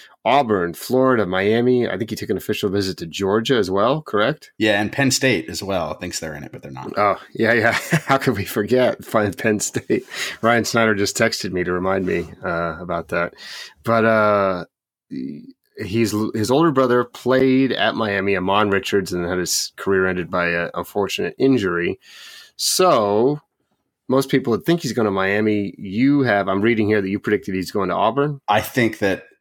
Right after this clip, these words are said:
Speaker 2: he did not. I think he came away from that last visit to Miami and was not sold. Uh, I think he's going to
Speaker 1: Okay.
Speaker 2: Auburn.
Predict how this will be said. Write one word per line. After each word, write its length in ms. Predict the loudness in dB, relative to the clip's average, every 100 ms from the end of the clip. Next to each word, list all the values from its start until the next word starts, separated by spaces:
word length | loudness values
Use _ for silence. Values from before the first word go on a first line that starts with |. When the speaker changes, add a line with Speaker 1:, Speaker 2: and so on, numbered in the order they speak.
| -18
Speaker 2:
he 220 | -8 -6
did 140 | -6
not. 420 | -4 -2 -2 -4 -8
I 80 | -10
think 200 | -8 -8
he 140 | -10
came 220 | -4 -2 0
away 120 | 0
from 100 | 0
that 120 | 2
last 220 | 2 2
visit 220 | -2 -4
to 60 | -4
Miami 580 | -4 -2 -2 -2 -4 -6 -14 -16 -8
and 260 | -6 -8 -12 -20 -14
was 160 | -10 -6
not 140 | -6
sold. 300 | -8 -12 -16 _ -16 -12
Uh, 500 | -10 -10 -2 2 4
I 120 | 4 0
think 180 | -2
he's 80 | 0
going 100 | 0
to 80 | 0
Speaker 1:
Okay. 80 | -2
Speaker 2:
Auburn. 80 | -4